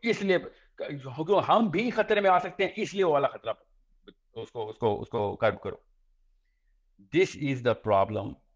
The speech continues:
which is, which is the biggest killer, and that problem started when I was one, two, three, four, five। Peop-, my mother and father were like, "हमें इस्लाम से एलर्जी है, बस, this is the problem।"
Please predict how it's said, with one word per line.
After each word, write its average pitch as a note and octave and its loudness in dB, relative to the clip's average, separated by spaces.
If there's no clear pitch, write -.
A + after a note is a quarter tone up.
which C3 -6
is, A2+ -4
which C#3 -8
is B2+ -6
the A2+ 0
biggest C3+ 0
killer, G2 0
and G#2 -10
that C#3+ 4
problem C3 4
started C3 2
when A2+ 0
I C3+ 4
was A2 -2
one, C#3+ 2
two, E3+ -2
three, D3 -4
four, C#3 2
five। C#3 4
Peop-, D3 -6
my D#3+ 8
mother D#3 6
and C3+ 0
father A#2+ 2
were C3+ -2
like, D3 2
"हमें E3 2
इस्लाम F3+ 4
से E3+ -4
एलर्जी A#2 0
है, - -16
बस, - 2
this A#3+ 4
is G#3+ -4
the D3+ 0
problem।" G2+ 0